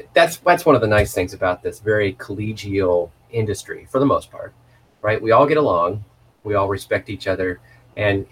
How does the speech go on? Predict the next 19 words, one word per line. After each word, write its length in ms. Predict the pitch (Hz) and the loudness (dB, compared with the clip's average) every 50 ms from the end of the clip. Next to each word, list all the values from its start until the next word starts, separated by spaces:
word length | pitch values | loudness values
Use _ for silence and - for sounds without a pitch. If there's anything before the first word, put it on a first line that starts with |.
| - - - - | -16 -16 -16 -14
you 80 | - - | -10 -10
know, 100 | - 80 | -8 0
Eric 300 | - 120 127 143 143 - | 2 4 4 4 4 2
knows 200 | 98 90 87 - | 0 0 0 0
this. 180 | 95 104 - - | -2 -2 0 -2
If, 160 | - - - - | -4 -4 -4 -2
if, 180 | - 131 117 - | 0 0 0 0
I 520 | - _ _ _ _ _ _ _ _ - | -4 _ _ _ _ _ _ _ _ -10
mean, 100 | 104 104 | -6 0
we 140 | 131 151 151 | 2 2 4
have 200 | 165 147 135 - | 6 4 4 4
plenty 260 | - 147 143 143 135 | 4 6 8 8 8
of 60 | 127 117 | 8 6
experience 520 | 104 - - - 117 113 110 107 104 - | 2 0 0 2 4 6 6 6 4 2
with 140 | 101 95 - | 0 0 0
other 180 | 101 95 92 | 0 0 0
mouthpieces, 680 | 87 92 101 104 - - - - - 95 110 - - - _ _ _ _ - | 2 2 2 2 0 -4 -12 -12 -10 -10 -12 -12 -14 -20 _ _ _ _ -6
right? 240 | 92 95 107 - - _ _ _ - _ _ _ _ _ _ _ _ _ _ _ - | -4 -2 -2 -4 -6 _ _ _ -20 _ _ _ _ _ _ _ _ _ _ _ -20
And 120 | 90 - | -20 -20